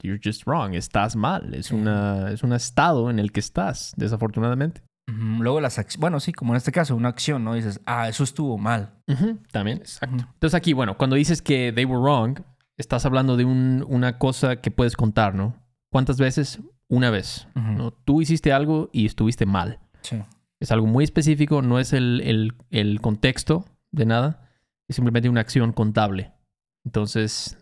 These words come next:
Speaker 1: they were wrong, o bueno, was not only wrong, no solo estuvo mal,
Speaker 2: Ujú.
Speaker 1: ¿no? Entonces, ese también es otro truco para distinguir pretérito e imperfecto. Si tú puedes contar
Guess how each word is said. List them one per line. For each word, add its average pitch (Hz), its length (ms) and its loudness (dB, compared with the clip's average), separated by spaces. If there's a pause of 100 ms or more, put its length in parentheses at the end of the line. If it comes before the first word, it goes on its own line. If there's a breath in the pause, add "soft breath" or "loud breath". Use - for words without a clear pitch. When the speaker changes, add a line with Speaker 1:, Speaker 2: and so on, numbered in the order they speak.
(140)
Speaker 1:
they 113 180 2
were 104 180 -2
wrong, 135 380 0
o 104 120 -2
bueno, 98 260 -2 (760)
was 117 140 0
not 123 180 2
only 127 240 2
wrong, 104 300 2
no 110 100 0
solo 131 300 0
estuvo 127 420 0
mal, 101 340 -4 (480 soft breath)
Speaker 2:
Ujú. 113 120 -2
Speaker 1:
¿no? 117 200 0 (260)
Entonces, 107 680 -2
ese 135 180 0
también 165 220 4
es 156 80 2
otro 147 280 2
truco 147 380 2
para 101 220 0
distinguir 113 460 0
pretérito 117 420 0
e 113 40 0
imperfecto. 113 440 -2
Si 117 80 -4
tú 120 100 -2
puedes 147 220 2
contar 123 760 0